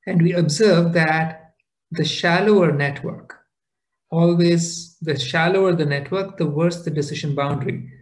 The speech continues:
So with three layers, the decision boundary you learn is worse than what you get with four, which is worse than what you get with six. You get the best decision boundary with eleven layers.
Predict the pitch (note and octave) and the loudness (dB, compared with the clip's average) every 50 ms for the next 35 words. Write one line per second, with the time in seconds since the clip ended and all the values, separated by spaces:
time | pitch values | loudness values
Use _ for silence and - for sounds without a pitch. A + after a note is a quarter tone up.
0 | - _ _ _ - - - E3+ D#3 D3+ D#3+ D3+ - - - - - G#3 G#3 G#3 | -20 _ _ _ -10 -6 -2 -2 -2 -2 -2 -6 -8 -16 -18 -12 -6 -4 -2 0
1 | F#3+ F3 E3+ E3 D#3+ E3 E3 D#3+ D#3 - D3 D3 D3 D3 E3 D#3+ - E3 D#3+ D3 | 0 2 2 2 2 2 2 0 -2 -2 -4 -2 -2 -4 -4 -6 -6 -4 -2 -2
2 | D3 C#3+ C#3+ C#3 C#3+ C#3+ C#3+ C3+ C3+ C#3 C#3 C#3+ C#3+ B2 A#2 B2+ C#3 C3+ C#3+ C#3+ | 0 -2 -2 -2 -4 -6 -6 -6 -6 -6 -6 -6 -8 -8 -8 -8 -6 -6 -6 -8
3 | C#3+ - D3 C#3+ C#3 C3+ C3 C3 C3+ B2+ B2+ - - - A#2+ - - - E3+ E3 | -10 -12 -14 -12 -12 -12 -12 -12 -12 -12 -12 -12 -12 -14 -16 -14 -10 -6 -4 -2
4 | E3 E3 E3+ E3 E3 - - - - _ _ _ _ _ - C#3+ C3 D3 C3 C3 | -2 0 -2 -2 -4 -8 -14 -20 -20 _ _ _ _ _ -14 -10 -8 -8 -8 -6
5 | D3 D3 D#3 E3 - D3+ D3 D3 C#3 - D#3 D3 - B2+ B2+ C3+ C#3+ B2+ - - | -6 -8 -6 -6 -8 -8 -8 -8 -8 -10 -10 -10 -10 -10 -10 -10 -10 -10 -10 -10
6 | - E3+ E3+ E3+ - - - - _ _ _ - C#3 B2+ C#3 C3 B2+ C3 D#3 - | -8 -6 -6 -6 -8 -12 -18 -20 _ _ _ -16 -10 -8 -8 -6 -6 -8 -10 -10
7 | - C3 C3 B2+ - - B2+ A2+ - - - - C#3+ B2 A#2+ A#2+ A#2+ A#2+ - D3+ | -10 -10 -10 -10 -10 -10 -10 -10 -12 -14 -14 -12 -12 -10 -8 -8 -8 -8 -8 -8
8 | F#3 F#3+ G3 F#3+ F3+ F3+ E3 E3 D#3+ C3+ B2 - A#2 A2+ A#2+ - - - - - | -10 -10 -8 -6 -4 -4 -4 -4 -4 -6 -6 -10 -10 -10 -10 -10 -10 -10 -12 -20
9 | _ | _